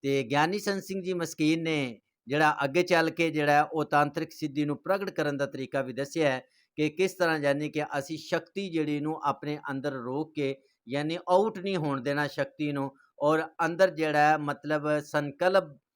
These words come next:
ਦਾ ਕਰਨ ਜਿਹੜਾ ਉਹਦੇ ਅੰਦਰ ਸ਼ਕਤੀ ਨੂੰ ਪ੍ਰਗਟ ਕਰਨਾ ਹੈ।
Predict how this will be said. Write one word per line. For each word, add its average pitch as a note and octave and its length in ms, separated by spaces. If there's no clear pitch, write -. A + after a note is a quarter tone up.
ਦਾ D3+ 160
ਕਰਨ E3+ 480
ਜਿਹੜਾ D3 260
ਉਹਦੇ G#3 440
ਅੰਦਰ E3 220
ਸ਼ਕਤੀ D#3 380
ਨੂੰ D#3 140
ਪ੍ਰਗਟ F#3 400
ਕਰਨਾ D3 400
ਹੈ। D#3 120